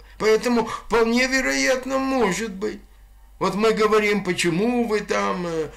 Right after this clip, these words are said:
и, скажем так, что нужна психотерапия. Если вы, э, аутист, так у вас проблемы социальные не из-за гомосексуальности, поверьте мне, а из-за аутизма. Потому что вы людей не понимаете,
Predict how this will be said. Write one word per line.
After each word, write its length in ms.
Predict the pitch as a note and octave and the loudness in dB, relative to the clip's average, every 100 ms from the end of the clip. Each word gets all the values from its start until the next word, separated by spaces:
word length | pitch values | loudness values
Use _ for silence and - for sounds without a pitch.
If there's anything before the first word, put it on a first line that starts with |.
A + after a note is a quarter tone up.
| - - | -18 -8
и, 380 | D3 D#3+ D#3+ C#3+ | -4 0 0 -2
скажем 480 | - D#3+ C#3+ D#3+ | 0 0 0 -2
так, 180 | C3+ D3+ | -2 -2
что 120 | - | 0
нужна 360 | D#3+ F3 C#3+ E3 | 0 0 0 0
психотерапия. 1120 | D#3+ F3+ E3 E3 E3 E3+ D#3+ - A3 A#3+ A#3 | 0 -2 0 0 2 2 2 0 0 2 2
Если 380 | G3+ F#3+ - A3+ | 0 -2 -2 -4
вы, 320 | G#3 A#3+ A#3+ - - - - | -2 -2 -2 -6 -14 -18 -6
э, 180 | F3 E3+ - | -6 -4 -2
аутист, 580 | G#3 G#3+ F3+ C4 C#4 | 0 0 0 0 0
так 180 | - G3 | 0 -2
у 60 | G#3+ | 0
вас 220 | A3+ A#3 | 0 0
проблемы 640 | - G3+ F3 G#3 A3+ F#3+ | 0 0 0 0 2 2
социальные 960 | D#3+ - D3 F#3 G#3+ B3+ B3 F#3 D#3+ D#3 | 0 0 -2 0 0 0 0 0 0 0
не 380 | F3 A#3 A3+ E3 | 2 2 2 2
из-за 220 | A#2+ C#3 | 2 0
гомосексуальности, 1500 | A#2+ C#3+ C3 C3 - C#3 - D3 B2 A#2 G#2+ G#2 F#2+ - - - - - - | 0 -2 0 -2 -4 -8 -6 -2 -2 -2 -4 -10 -14 -16 -18 -20 -20 -20 -6
поверьте 520 | D3+ D3 F3+ D#3+ D3 | -2 2 2 0 -4
мне, 240 | D#3+ C3 A#2 | -4 -2 -4
а 180 | B2+ E3+ | -2 0
из-за 320 | G3 D#3+ G3 | 0 0 0
аутизма. 720 | G#3+ G#3+ G3+ F#3+ C3 F2+ F2 - - - - | 2 0 -4 -4 -4 -6 -12 -18 -20 -20 -6
Потому 160 | F3 | -4
что 180 | E3 G3+ | 0 0
вы 160 | E3+ G#3+ | 2 2
людей 480 | F3 D#3+ D3+ F3 F3+ | 2 2 2 4 4
не 160 | G#3+ | 0
понимаете, 920 | A3 A#3 A#3 A#3+ A#3+ A#3+ A#3 A3 A3+ | 0 -2 0 2 2 2 0 -6 -14